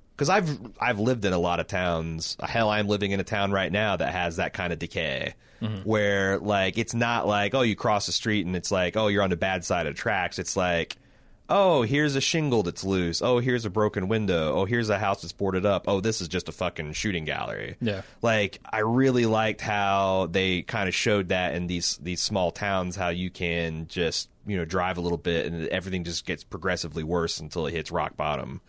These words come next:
Speaker 2: Mm-hmm.
Speaker 1: And that's where Hugh is shacking up. Um, oh, there's another scene where I thought was interesting where she's, like, stacking green blades of grass on her thigh.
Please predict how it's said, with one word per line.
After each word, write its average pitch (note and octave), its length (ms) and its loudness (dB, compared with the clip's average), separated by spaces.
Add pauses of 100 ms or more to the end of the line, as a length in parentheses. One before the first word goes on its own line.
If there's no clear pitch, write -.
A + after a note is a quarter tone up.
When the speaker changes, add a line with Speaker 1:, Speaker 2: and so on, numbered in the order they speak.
(100)
Speaker 2:
Mm-hmm. B2 280 -2
Speaker 1:
And F#2 60 -2
that's F#2+ 200 -2
where F#2 80 0
Hugh G2 240 0
is G2+ 80 2
shacking - 460 -2
up. D#2+ 260 -6 (720)
Um, F2 680 0 (960)
oh, F#3+ 120 2
there's G3 180 4
another A3+ 220 2
scene A#2 680 2
where A2 180 2
I G#2+ 100 2
thought G#2+ 300 2
was G2 120 0
interesting G#2 440 0
where G2+ 120 2
she's, G#2+ 320 0
like, F#2+ 120 0
stacking A2 560 0
green G#2+ 320 2
blades G2+ 320 2
of F#2 60 0
grass F#2+ 500 0
on A2+ 180 2
her A#2 140 0
thigh. C3 680 0